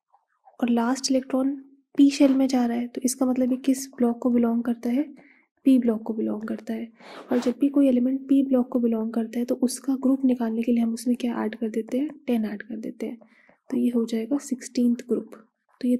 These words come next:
third period P block और sixteenth group को belong करता है। Similarly next element देख लेते हैं। Next में हमें क्या दिया है, एन माइनस वन डी टू एन S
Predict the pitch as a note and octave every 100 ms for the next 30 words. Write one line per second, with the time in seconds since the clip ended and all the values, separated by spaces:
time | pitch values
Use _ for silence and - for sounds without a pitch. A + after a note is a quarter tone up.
0 | B3 B3 B3+ C4 C4 B3 D4+ - - -
1 | _ - B3 A#3+ B3+ D#4+ - A#3+ A#3+ A#3+
2 | - A#3 A3+ A3+ A3 D4 B3 G#3+ G#3 G#3
3 | - G#3 G#3+ - - - - _ _ _
4 | _ _ - _ - - - B3+ B3+ C4
5 | C#4 B3+ B3+ C4 B3+ C4 B3 B3 A#3 B3
6 | C#4 - - - - - B3+ C4 - C#4
7 | C4+ C4 B3+ B3 A#3+ A#3+ C#4 - B3+ B3+
8 | B3+ B3 A#3+ B3 B3 B3+ A#3+ B3 B3+ A#3
9 | A#3 A#3 - C#4 D#4+ - - - _ _
10 | _ _ - - _ - B3 A#3+ B3 -